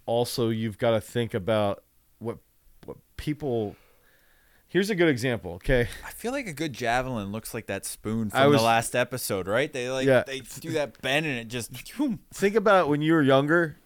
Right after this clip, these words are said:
Speaker 1: you're riding, you're riding your bike, right? You're riding your bike hard. You're, and you're clowning around with your buddy. You hit a curb and you go ass over tin cups,
Speaker 2: Yeah.
Speaker 1: hard.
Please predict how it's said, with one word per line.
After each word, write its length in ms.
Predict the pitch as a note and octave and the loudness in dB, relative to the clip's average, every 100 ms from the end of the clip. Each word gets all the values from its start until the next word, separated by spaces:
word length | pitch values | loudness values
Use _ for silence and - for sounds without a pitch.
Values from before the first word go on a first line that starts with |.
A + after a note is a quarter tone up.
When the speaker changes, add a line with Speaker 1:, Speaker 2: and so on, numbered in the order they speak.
| - | -20
Speaker 1:
you're 280 | - C#3+ D3+ | -6 0 4
riding, 420 | D3 D3 D3 C3 | 6 6 4 -2
you're 140 | B2 C3+ | -2 4
riding 280 | C#3 D3 | 6 6
your 100 | C#3+ | 2
bike, 340 | A2+ B2 G#2 - | 2 4 4 2
right? 180 | A#2+ A2+ | 2 2
You're 140 | A#2+ | -2
riding 200 | B2+ C3+ | -4 -4
your 80 | B2+ | -2
bike 220 | A#2+ A2 | -2 -2
hard. 380 | - B2 G2 - - - - | -2 -4 -4 -8 -18 -20 -8
You're, 240 | D3 C#3+ C#3+ | 2 4 4
and 140 | C#3 C#3 | 0 0
you're 140 | C3+ | 0
clowning 340 | - D#3 D3 C#3 | 2 2 4 4
around 220 | B2+ B2 | 4 4
with 80 | A#2 | 2
your 100 | G#2+ | 2
buddy. 380 | A2+ G2+ F2 - - - - - - _ - _ _ _ _ _ _ _ | 2 2 0 -10 -20 -20 -20 -20 -20 _ -20 _ _ _ _ _ _ _
You 160 | D3 E3+ | 2 6
hit 120 | F#3+ | 6
a 60 | |
curb 420 | D#3+ F3 E3+ E3 C#3+ | 4 4 6 6 2
and 100 | C#3 | 0
you 100 | C#3 | 2
go 380 | C3 C3+ B2 A2 | 6 6 6 4
ass 300 | C3+ D3 C#3+ | 2 4 4
over 200 | D#3 B2+ | 4 2
tin 240 | A#2 C3+ A2+ | 2 0 0
cups, 380 | G#2 - - - | -2 -8 -8 -2
Speaker 2:
Yeah. 200 | B2+ C#3 | 4 4
Speaker 1:
hard. 200 | E2+ | 2